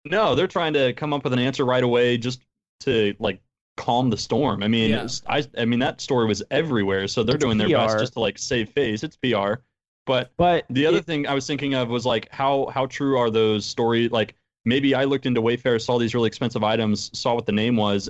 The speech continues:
Speaker 1: and then, like, maybe found one or two stories of girls that have disappeared with that last name, but then I, like, came up with some of these other ones. I mean, how true are those, those kidnapped girl stories?
Speaker 3: So it, it's a
Speaker 1: Like,
Speaker 3: really
Speaker 1: where,
Speaker 3: good
Speaker 1: where's
Speaker 3: point,
Speaker 1: that info
Speaker 3: Landon.
Speaker 1: coming from?
Speaker 3: It's a really good point, Landon, 'cause I did read a story about a girl who was supposedly missing.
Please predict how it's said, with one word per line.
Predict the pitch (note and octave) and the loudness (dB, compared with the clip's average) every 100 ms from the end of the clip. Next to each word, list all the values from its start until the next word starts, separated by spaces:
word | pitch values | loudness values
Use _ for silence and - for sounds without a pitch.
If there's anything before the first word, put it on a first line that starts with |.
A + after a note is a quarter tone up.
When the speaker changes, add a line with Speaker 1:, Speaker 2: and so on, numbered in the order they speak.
| - | -2
Speaker 1:
and | G#2+ | 0
then, | A2 A2 G#2+ G#2+ G#2+ _ _ _ _ _ | 0 0 0 0 -2 _ _ _ _ _
like, | G#2+ G#2 G2+ - _ _ | -2 -2 -4 -10 _ _
maybe | A2 A#2+ B2+ | -2 0 0
found | B2 A#2+ A#2+ | 0 -2 0
one | A2 B2 | 0 -2
or | |
two | A#2+ B2 | -2 -4
stories | A2 A#2 A#2+ A2+ | 0 2 2 0
of | G#2+ | 0
girls | A2+ A2+ | 2 2
that | A2+ | 0
have | G#2 | -2
disappeared | G#2 G#2 G#2 A2+ | -4 -4 -2 -2
with | A2 | 0
that | - F#2 | -2 0
last | G#2+ - | -2 -2
name, | G#2+ A2 | -2 -2
but | B2 | -2
then | G#2+ G2+ | -2 -2
I, | G2+ G2+ G2+ G2+ _ - | 0 0 -2 -6 _ -10
like, | G2 | -8
came | - G#2+ | -4 -2
up | A2 A2 | -2 -2
with | G#2+ | -4
some | A2 | -2
of | G#2 | -2
these | F#2+ | 0
other | G2 A2+ | 0 0
ones. | C3 C3+ | 0 2
I | A2 | 0
mean, | G#2 | 0
how | A2+ A2+ | -2 -2
true | - A2+ | 0 0
are | G#2+ | 2
those, | G2+ G2+ G2+ - _ _ _ _ _ _ - - - | 2 0 -4 -12 _ _ _ _ _ _ -20 -6 0
those | G#2 | 0
kidnapped | - B2 A2 - | 0 -2 -2 -2
girl | A2+ A2+ | 0 0
stories? | - G#2+ G#2+ - - | -2 -6 -6 -10 -16
Speaker 3:
So | - - D#3 | -4 0 2
it, | D#3 | 2
it's | E3 D#3 | 2 2
a | D#3+ | 2
Speaker 1:
Like, | C3 | 4
Speaker 3:
really | D#3 | 2
Speaker 1:
where, | C3+ | 2
Speaker 3:
good | C#3+ | 2
Speaker 1:
where's | D3 C#3 | 2 2
Speaker 3:
point, | |
Speaker 1:
that | C3 | 0
info | D#3+ D#3 | -2 -2
Speaker 3:
Landon. | F3+ | -6
Speaker 1:
coming | - G2 | -8 -16
from? | - - - | -18 -20 -8
Speaker 3:
It's | D#3 C#3+ | -6 -4
a | D3 | 0
really | D3 F3 | 2 2
good | E3 | 0
point, | C#3+ B2 | 0 0
Landon, | C3 C3 | 0 0
'cause | C3 | 0
I | A#2+ | 0
did | C3 C3 | 0 0
read | D3 | 0
a | D3+ | 0
story | - A#2+ A#2 | 0 2 2
about | A2 A2 A#2 | 2 2 0
a | |
girl | B2 B2+ B2+ B2+ | -2 0 2 2
who | A#2+ B2 | 0 0
was | A#2 A#2 | 0 0
supposedly | - - C#3 D3 D3+ C#3 C3+ | -4 0 0 0 0 0 2
missing. | A#2+ C#3 D3 A2+ F#2 G2+ | 2 0 0 -2 -4 -6